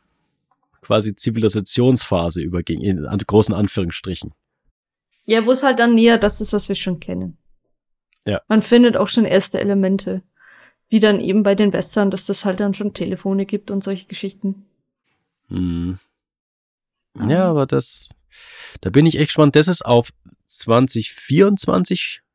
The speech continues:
Speaker 1: äh, ja, f-, terminiert. Wolong soll nächstes Jahr rauskommen.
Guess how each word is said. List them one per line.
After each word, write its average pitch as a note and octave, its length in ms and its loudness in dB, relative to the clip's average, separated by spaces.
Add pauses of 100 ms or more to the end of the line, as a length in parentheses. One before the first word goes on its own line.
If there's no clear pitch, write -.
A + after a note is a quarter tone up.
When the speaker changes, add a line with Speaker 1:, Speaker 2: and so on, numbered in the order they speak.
(380)
Speaker 1:
äh, D3 160 0 (220)
ja, A#2+ 120 2
f-, - 600 -10
terminiert. D3+ 680 2 (800)
Wolong B2 640 6 (360)
soll A#2 360 4
nächstes D#3 420 2
Jahr F3 180 2
rauskommen. F#3 720 0